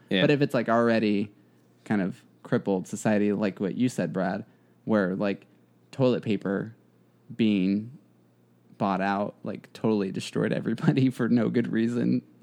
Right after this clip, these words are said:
Speaker 2: and it was really stupid. A, a virus that raises the dead is fucking, would kill us. I think we would all die. Except Andy. Andy, Andy would be doing all right.
Speaker 1: No, I,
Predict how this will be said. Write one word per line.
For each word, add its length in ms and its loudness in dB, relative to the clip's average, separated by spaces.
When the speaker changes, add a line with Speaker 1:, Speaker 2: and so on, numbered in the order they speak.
Speaker 2:
and 100 2
it 60 4
was 340 -4
really 200 -2
stupid. 580 -2
A, 200 -8
a 80 -2
virus 480 0
that 280 -4
raises 340 -4
the 100 -4
dead 400 -4
is 200 -6
fucking, 600 -10
would 260 -8
kill 260 -6
us. 240 -20
I 40 -8
think 200 -2
we 80 -2
would 100 -2
all 120 -4
die. 300 -10
Except 340 2
Andy. 420 2
Andy, 600 4
Andy 240 2
would 160 0
be 80 -2
doing 240 -4
all 60 -4
right. 180 -8
Speaker 1:
No, 580 4
I, 480 2